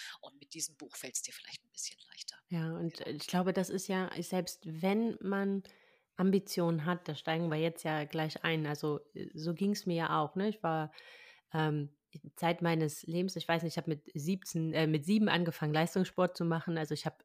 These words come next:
Speaker 2: mein Leben lang Sport gemacht und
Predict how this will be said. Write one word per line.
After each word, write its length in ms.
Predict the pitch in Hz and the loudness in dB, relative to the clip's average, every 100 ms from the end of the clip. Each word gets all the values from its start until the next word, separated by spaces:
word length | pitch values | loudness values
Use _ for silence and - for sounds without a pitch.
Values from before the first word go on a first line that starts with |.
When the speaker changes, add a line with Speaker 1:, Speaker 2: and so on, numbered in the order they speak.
| - | -2
Speaker 2:
mein 220 | 160 156 | 0 2
Leben 400 | 156 175 202 180 | 2 2 4 4
lang 260 | 160 180 | 4 2
Sport 360 | 185 - 196 208 | -2 2 2 2
gemacht 400 | 135 139 165 _ - - - - _ | -4 -4 -4 _ -20 -18 -18 -20 _
und 640 | 175 170 165 165 160 - | 4 6 6 4 2 -2